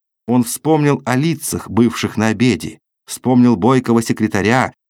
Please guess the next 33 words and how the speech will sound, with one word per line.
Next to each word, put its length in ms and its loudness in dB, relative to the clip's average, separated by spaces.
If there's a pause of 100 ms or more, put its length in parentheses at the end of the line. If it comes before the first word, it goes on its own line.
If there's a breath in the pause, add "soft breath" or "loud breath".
(100)
и 100 -2
в 80 -2
голове 420 4
его 200 4
мелькнула 480 2
мысль 320 2
о 80 0
том, 240 0
что 280 -2
этот 300 -2
кругленький 640 0
человечек, 800 0
наверное, 460 2
имеет 360 2
не 120 2
больше 420 2
тысячи 480 -4
рублей 340 2
в 100 -6
год, 420 2 (360)
а 100 0
у 100 2
него, 420 4
Фомы, 560 2 (260)
миллион. 960 0 (400)
Но 340 -8
этот 540 -4
человек 720 0
живет 520 -2
так 280 -2
легко 380 0
и 60 2
свободно, 760 0